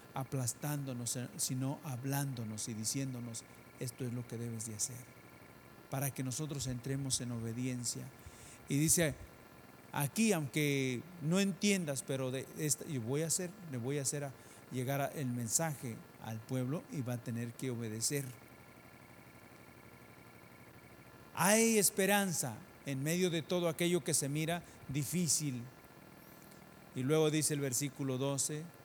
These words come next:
de los cuales él dijo: "Este es el reposo,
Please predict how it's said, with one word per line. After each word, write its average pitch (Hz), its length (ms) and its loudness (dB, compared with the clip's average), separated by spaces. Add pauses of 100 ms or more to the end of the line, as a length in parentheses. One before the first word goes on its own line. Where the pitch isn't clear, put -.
(460)
de 127 120 0
los 123 200 0
cuales 143 380 0
él 131 180 -2
dijo: 123 280 -6 (440)
"Este 185 680 6
es - 500 4 (500)
el 147 200 0
reposo, 131 760 -2